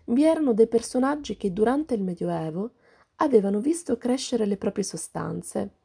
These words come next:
in quanto avevano intuito le potenzialità di alcune scoperte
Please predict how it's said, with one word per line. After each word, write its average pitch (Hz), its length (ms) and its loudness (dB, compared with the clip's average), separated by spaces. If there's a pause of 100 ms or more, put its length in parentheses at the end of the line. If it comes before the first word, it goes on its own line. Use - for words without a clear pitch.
(380)
in 294 160 2
quanto 311 600 0
avevano 220 420 2
intuito 220 560 0
le 196 120 -2
potenzialità 262 840 -2
di 175 100 -4
alcune 180 360 -4
scoperte 175 840 -4